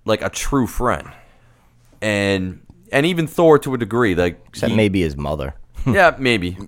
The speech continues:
Speaker 1: Maybe, even though he got it killed. But
Speaker 2: <laughs> Yeah.
Speaker 1: <clears throat> so you get that before Mobius goes back to the T V A to try to, like, burn them from, burn them down from the inside.
Speaker 2: Burn the bitches.
Speaker 1: He, like, embraces him in a hug.
Speaker 2: Yes.
Speaker 1: He's like, "Thank you, my friend."
Speaker 2: Yeah, he sticks out his hand and he's like, "Uh-uh.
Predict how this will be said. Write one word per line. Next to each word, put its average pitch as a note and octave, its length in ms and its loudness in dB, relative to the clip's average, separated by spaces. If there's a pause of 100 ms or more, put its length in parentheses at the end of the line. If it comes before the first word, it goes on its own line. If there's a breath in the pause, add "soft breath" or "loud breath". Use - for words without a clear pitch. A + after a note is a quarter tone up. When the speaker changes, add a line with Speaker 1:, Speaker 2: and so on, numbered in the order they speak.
(240)
Speaker 1:
Maybe, F#2+ 260 -2
even F#2+ 180 -4
though F#2 100 0
he F2 60 -2
got F2 100 2
it E2+ 100 -4
killed. D#2+ 280 0 (440 soft breath)
But G2+ 320 2
Speaker 2:
<laughs> A#2+ 200 0
Yeah. G#2+ 240 -2 (180)
Speaker 1:
<clears throat> B2+ 440 2 (160)
so A#2 500 4 (600)
you A#2+ 160 0
get C#3 280 4
that A#2 540 6
before B2+ 360 2
Mobius B2+ 460 4
goes A2 180 -2
back G#2+ 240 4
to G#2+ 80 -4
the F#2 60 -2
T A2 200 -6
V G2 180 0
A A2+ 120 4
to F#2 80 0
try F#2 240 2
to, F#2 60 -2
like, F2 180 -2
burn G2 220 0
them F#2 140 -4
from, F2 220 -8
burn A#2 300 0
them F#2+ 140 -4
down G2+ 260 2
from F#2 120 -10
the F#2 120 -2
inside. E2+ 540 0
Speaker 2:
Burn E2+ 260 -14
the D#2+ 80 -10
bitches. - 500 -16 (120)
Speaker 1:
He, B2 200 4
like, B2 160 4
embraces A#2 540 4
him G#2+ 100 0
in G2+ 60 2
a G2 80 2
hug. B2 300 2 (480)
Speaker 2:
Yes. G#2 460 -4
Speaker 1:
He's G#2+ 140 -2
like, A2 140 2
"Thank C3 300 2
you, A#2+ 40 0
my F2 160 2
friend." F#2 260 -2
Speaker 2:
Yeah, A2 80 4
he G2 100 2
sticks B2+ 340 -2
out A2 160 2
his G2+ 140 -4
hand G#2 360 2
and F#2+ 140 -2
he's F2 160 -6
like, E2 260 -6
"Uh-uh. G#2 440 0